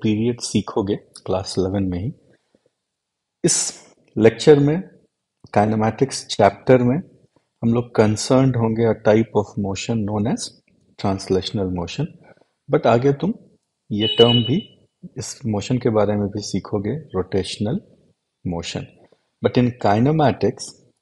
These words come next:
हम लोग केवल और केवल डिस्कस करेंगे about translational motion। So let us start our discussion। एक क्वेश्चन से स्टार्ट करते हैं। क्वेश्चन है, "Is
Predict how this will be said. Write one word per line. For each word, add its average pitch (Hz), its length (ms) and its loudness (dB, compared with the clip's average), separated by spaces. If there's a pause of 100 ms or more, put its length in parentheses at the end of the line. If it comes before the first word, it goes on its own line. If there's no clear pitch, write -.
(100)
हम 104 120 -2
लोग - 460 -8 (680)
केवल 127 460 2
और - 300 -6
केवल 117 340 2
डिस्कस 101 400 -2
करेंगे 104 440 -2
about 110 380 -6 (280)
translational 95 840 -4 (640)
motion। 92 360 -4 (460)
So 127 180 4 (180)
let 104 160 -4
us 113 80 -4 (100)
start 107 300 2
our 90 200 0 (200)
discussion। 98 520 -10 (540)
एक 139 140 -4
क्वेश्चन 139 340 -2
से 135 180 -2
स्टार्ट 107 360 -4
करते 101 340 -6
हैं। 101 200 -4 (960)
क्वेश्चन 117 440 -4
है, 104 480 -8 (1400)
"Is 143 460 -2